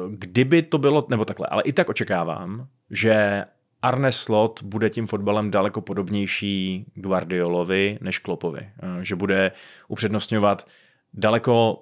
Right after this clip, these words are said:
míň ten, eh, ten, eh, vlastně heavy metalový chaos,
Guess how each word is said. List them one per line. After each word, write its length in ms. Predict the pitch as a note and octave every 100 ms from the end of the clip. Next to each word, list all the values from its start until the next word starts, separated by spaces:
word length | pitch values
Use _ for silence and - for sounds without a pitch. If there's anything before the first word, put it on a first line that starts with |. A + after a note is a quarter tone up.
| -
míň 440 | G#2+ A2+ A#2+ C3
ten, 440 | B2 G#2 F#2+ F2+ F2+ F2 E2+ F#2+ - G2
eh, 400 | F#2+ F2+ F2 F2
ten, 300 | F#2 F#2 F2+
eh, 320 | E2+ E2+ E2
vlastně 300 | E2+ F2 F#2
heavy 200 | E2+ G2
metalový 380 | G#2+ G#2 G#2+ G#2+
chaos, 580 | G#2 F#2+ F#2 C3 -